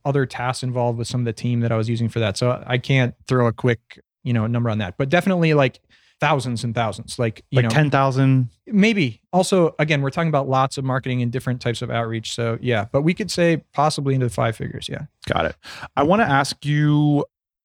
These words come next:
Speaker 2: about some of the responses, but first, any downsides?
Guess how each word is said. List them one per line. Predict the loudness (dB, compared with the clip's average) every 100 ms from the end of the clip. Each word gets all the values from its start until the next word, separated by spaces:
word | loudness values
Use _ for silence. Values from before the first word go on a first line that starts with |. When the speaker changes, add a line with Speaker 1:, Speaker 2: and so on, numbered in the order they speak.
| -4
Speaker 2:
about | 0 2 2
some | 0
of | 0
the | 0
responses, | -2 0 0 2 -2
but | -4 -6
first, | 0 2 2 -4 -6 0
any | 2 2
downsides? | 2 0 0 0 -4 -6 -8 -12 -16